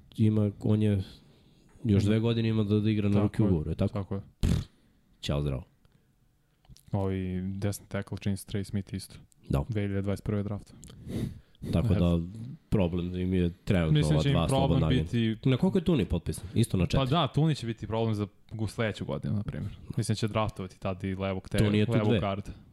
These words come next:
Speaker 2: Da.
Speaker 1: Na, za nije na četiri potpisan.
Speaker 2: Ali već je, pa ne, od naredne godine, mislim da je.
Speaker 1: Aha.
Speaker 2: Ne za narednu sezonu, nego
Speaker 1: Da,
Speaker 2: za
Speaker 1: nego,
Speaker 2: dve hiljade dvadeset četvrtu.
Speaker 1: da, pa dobro.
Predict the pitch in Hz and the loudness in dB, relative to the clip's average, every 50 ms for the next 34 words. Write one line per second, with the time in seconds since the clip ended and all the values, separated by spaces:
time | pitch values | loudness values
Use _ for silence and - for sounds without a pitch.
0 | - _ _ _ - - 101 101 - _ _ _ _ _ _ _ - - - 85 | -20 _ _ _ -8 -8 -6 -6 -10 _ _ _ _ _ _ _ -14 -6 -2 0
1 | 87 80 - - - 80 80 80 78 80 85 85 - 101 87 - - - 95 - | 0 0 0 -2 0 2 4 4 4 4 2 0 0 -2 -2 -2 -8 -14 -14 -14
2 | - - - - _ _ _ _ _ _ - - _ - - - _ _ _ _ | -14 -14 -16 -18 _ _ _ _ _ _ -20 -20 _ -20 -20 -20 _ _ _ _
3 | _ _ _ _ _ _ _ _ _ _ _ _ _ - 107 101 92 90 101 104 | _ _ _ _ _ _ _ _ _ _ _ _ _ -6 -4 -4 -2 -2 -4 -4
4 | - - - 117 - _ _ _ _ _ _ _ _ _ 117 113 135 147 123 98 | -4 -6 -10 -10 -12 _ _ _ _ _ _ _ _ _ -2 0 0 0 0 -2
5 | 98 98 101 95 107 127 143 135 113 101 104 101 90 - - - 107 - 107 - | -4 -6 -4 -4 -4 -4 -4 -6 -6 -6 -6 -6 -6 -6 -8 -10 -10 -8 -8 -8
6 | - - 55 - 67 69 92 98 - 110 85 - - - - - - - - 110 | -8 -8 -10 -10 -2 0 0 2 2 0 -2 -2 -8 -16 -20 -20 -20 -6 -4 -2
7 | 113 117 117 120 131 127 123 123 127 123 131 127 127 120 - - 113 120 120 113 | -2 0 -2 -2 0 0 0 0 0 -2 -2 -2 -4 -8 -8 -4 -2 -2 -2 0
8 | 104 101 98 104 110 117 110 95 87 110 107 107 80 - - 110 - - 110 101 | -2 -2 0 2 2 2 2 2 2 2 2 2 2 2 0 0 0 -2 -2 0
9 | 95 85 78 76 - - 110 120 147 160 120 - | 2 0 0 0 0 -2 0 2 2 0 0 -4